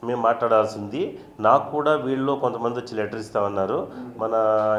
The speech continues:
Speaker 1: ఉస్మానియా యూనివర్సిటీ బ్రదర్స్ ఆలీలోను. ఏదేమైనప్పటికీ ఒక లెటర్ అనేది నాకు ఉండకుండా నేను చర్య తీసుకోవడానికి దేని మీద కూడా ఉండదు, ఎందుకంటే ఎంతోమంది నిర్మాతలు కాబట్టి.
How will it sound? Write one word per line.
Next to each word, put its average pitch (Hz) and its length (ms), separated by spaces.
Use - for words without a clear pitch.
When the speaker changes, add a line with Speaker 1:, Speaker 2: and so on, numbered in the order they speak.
Speaker 1:
ఉస్మానియా 120 420
యూనివర్సిటీ 113 460
బ్రదర్స్ 104 420
ఆలీలోను. 101 720
ఏదేమైనప్పటికీ 160 800
ఒక 123 180
లెటర్ 110 320
అనేది 135 580
నాకు 110 260
ఉండకుండా 120 520
నేను 110 360
చర్య 113 140
తీసుకోవడానికి 110 680
దేని 101 200
మీద 107 160
కూడా 98 260
ఉండదు, 98 520
ఎందుకంటే 110 220
ఎంతోమంది 107 420
నిర్మాతలు 101 420
కాబట్టి. 95 580